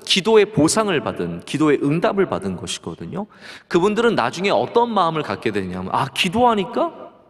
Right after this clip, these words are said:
잘 되네?" 그렇겠죠? 그런 마음을 가지면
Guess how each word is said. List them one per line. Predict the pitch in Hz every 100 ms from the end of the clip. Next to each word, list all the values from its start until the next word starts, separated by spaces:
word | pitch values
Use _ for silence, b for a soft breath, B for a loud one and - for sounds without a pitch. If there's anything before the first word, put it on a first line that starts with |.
| _ -
잘 | - 196
되네?" | 196 202 240 254 - - - _ _ _ _ _ _ _ -
그렇겠죠? | 165 160 170 208 262
그런 | - 196 208
마음을 | 208 202 202
가지면 | 139 123 139 202